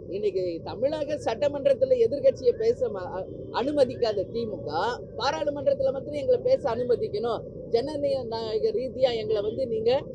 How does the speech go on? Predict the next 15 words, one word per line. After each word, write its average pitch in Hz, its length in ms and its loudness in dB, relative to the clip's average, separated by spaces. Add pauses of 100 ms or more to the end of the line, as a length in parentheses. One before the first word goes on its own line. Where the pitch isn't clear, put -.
(240)
அ, 208 380 -2 (100)
நாங்க 202 240 -2
பேசுவதற்கு 226 720 4
ஒத்துழைப்பு 262 560 4
கொடுக்கணும்னு 208 500 -2
கேக்குறாங்க. 165 380 -6 (560)
அது 294 240 -2
மட்டும் 339 280 -6
கிடையாது, 220 420 4
இன்னைக்கு 226 340 -2
பார்த்தோம்னா, 208 760 -2 (720)
நேத்து 302 640 0
ஸ்டாலின் 294 460 0
அவர்கள் 240 400 6
சொல்றாரு, 214 340 4